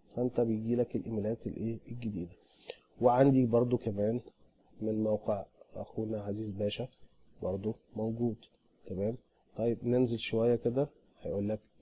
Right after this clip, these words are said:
في الشهر ده، تمام؟ عندك برضو من طيران العربيه، عندك من طيران العربيه، تمام؟ طب في جون،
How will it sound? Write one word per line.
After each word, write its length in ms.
في 140
الشهر 500
ده، 200
تمام؟ 320
عندك 320
برضو 420
من 160
طيران 320
العربيه، 560
عندك 400
من 100
طيران 300
العربيه، 540
تمام؟ 300
طب 180
في 200
جون، 340